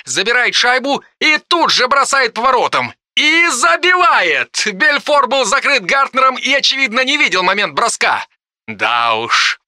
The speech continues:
дебют у молодого вратаря откровенно не задался. Два броска и две пропущенные шайбы. Ему можно только посочувствовать. Ну а за Александра Семенова нужно порадоваться. Видно, насколько советский хоккеист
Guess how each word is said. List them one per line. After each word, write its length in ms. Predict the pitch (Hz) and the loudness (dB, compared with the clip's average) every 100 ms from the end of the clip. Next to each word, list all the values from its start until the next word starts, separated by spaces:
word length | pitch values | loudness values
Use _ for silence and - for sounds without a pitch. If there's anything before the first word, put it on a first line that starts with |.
| _ | _
дебют 540 | 117 180 190 269 285 | -6 -4 0 0 0
у 60 | 277 | 0
молодого 420 | 262 247 233 233 | 2 2 2 0
вратаря 420 | 220 214 208 226 | 0 -2 0 -2
откровенно 840 | - 214 - 202 214 196 214 220 226 | 0 -2 -2 -2 0 0 -2 -2 -2
не 120 | 220 | -2
задался. 720 | 214 196 190 151 - 113 101 - _ _ - | -2 0 -2 -2 -2 -2 -2 -8 _ _ -8
Два 360 | 127 202 254 226 | -2 0 0 0
броска 640 | 214 208 - 262 262 233 - | 0 -2 -2 0 0 0 -4
и 180 | - 214 | -4 -4
две 360 | 175 214 269 | -2 0 0
пропущенные 840 | 269 226 214 - 208 170 175 160 156 | 0 0 0 0 -2 0 0 0 0
шайбы. 540 | - 143 127 107 101 - _ _ - | 0 0 -2 -4 -8 -14 _ _ -10
Ему 400 | 127 143 226 269 | -6 -2 0 2
можно 440 | 269 262 208 254 | 2 2 2 0
только 440 | 233 226 220 - 208 | 2 0 0 -2 -4
посочувствовать. 1120 | 202 190 190 160 226 208 - 117 95 90 - _ _ _ - | -4 -2 -2 -2 -2 -2 -6 -8 -10 -14 -20 _ _ _ -8
Ну 220 | 135 147 | -2 0
а 160 | 262 262 | 0 0
за 140 | 233 | 0
Александра 480 | 220 185 208 220 214 | 0 0 -2 -2 -2
Семенова 440 | 185 185 214 226 | -2 0 0 0
нужно 280 | 185 151 156 | 0 -2 -2
порадоваться. 640 | 190 233 254 135 117 127 - - | 0 0 0 -2 -2 -4 -6 -8
Видно, 460 | 139 247 311 196 156 | -2 0 0 0 -2
насколько 520 | 143 - 247 220 147 | -2 0 0 0 -2
советский 640 | - 139 135 233 - - | -2 -2 0 0 -2 -4
хоккеист 640 | 135 135 127 196 262 - | -4 -4 -4 -2 -2 -4